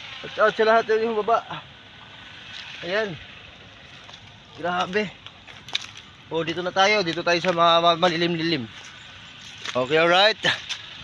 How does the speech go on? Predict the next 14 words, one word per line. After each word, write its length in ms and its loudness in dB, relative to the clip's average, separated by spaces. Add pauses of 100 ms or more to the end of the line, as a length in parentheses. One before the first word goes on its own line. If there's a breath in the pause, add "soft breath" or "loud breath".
(460)
Abot 240 0
na 80 -12
tayo 240 4
dito, 240 4
guys, 320 4
oh. 160 4 (1200)
Woo! 240 8 (3250)
Abot 160 -6
tayo, 160 2
guys. 240 6 (720)
Baba, 240 2
guys. 300 0 (2250)
Ah. 240 2 (1120)
Woo! 160 6